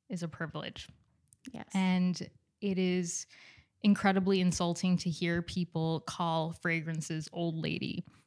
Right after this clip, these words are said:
Speaker 1: Now, I know where they get that from, because there are notes and accords and synthetics that we tend to equate with the fragrances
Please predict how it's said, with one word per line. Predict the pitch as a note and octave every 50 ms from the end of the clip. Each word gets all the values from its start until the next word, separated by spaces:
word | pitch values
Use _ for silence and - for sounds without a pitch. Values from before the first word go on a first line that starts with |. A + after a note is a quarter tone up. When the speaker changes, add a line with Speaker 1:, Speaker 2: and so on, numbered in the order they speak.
| _ _ _ _ _ _ - - _ -
Speaker 1:
Now, | A3+ A3 G3 F#3 F3+ F3 F3 - -
I | F#3 F3+ F#3 F3
know | F3 G3 G3+ A3 A#3+ C4+ D4+ D#4 D#4+ D#4 B3
where | G#3+ F#3 E3+ G3+ F#3+ G3
they | F3+ F3 E3
get | E3 D#3+ D3+ G#3+ A3+ A#3 - -
that | F#3+ D#3+ D3+ - - -
from, | F3 E3 D#3 E3+
because | E3 E3 - F#3 E3+ E3+ D3+
there | - F3 E3 E3+ - -
are | E3+ D#3+ D#3+ D#3+ E3 E3 E3 E3+ F3+ F#3 - - - - - _ _ _ _ _ _ _ _ _ _ _ _ _ _ _ _ _
notes | A#3 B3 B3 B3 A#3 G#3+ G#3+ A#3+ D4 E4+ E4 - - - - - - - - - - - - - -
and | A#3+ A#3 A#3 A#3 A3+ A3 A#3 A#3 G#3 - -
accords | - A3+ - - - - A3 G#3 G3+ G3+ G3+ G#3 G#3 A3+ A#3+ B3 A3 - A3+
and | A3 G#3 G#3 G#3 G3+
synthetics | - - A#3 A3 G#3 F#3 - G#3 F#3 F#3 F#3 G3+ G#3 A3 A3 - - - -
that | A3 G3 F#3+ F3 - -
we | G#3 G3 G#3 G3+ G3+
tend | - - G3+ G3+ G3+ G3+ -
to | - G#3+ -
equate | G3+ - - - G3+ G3 G3 -
with | F#3 G3+ -
the | - F#3
fragrances | - - F#3+ F3+ F3+ F3+ G3 G3 F#3+ - - F#3+ F#3+ F#3+ F3+ -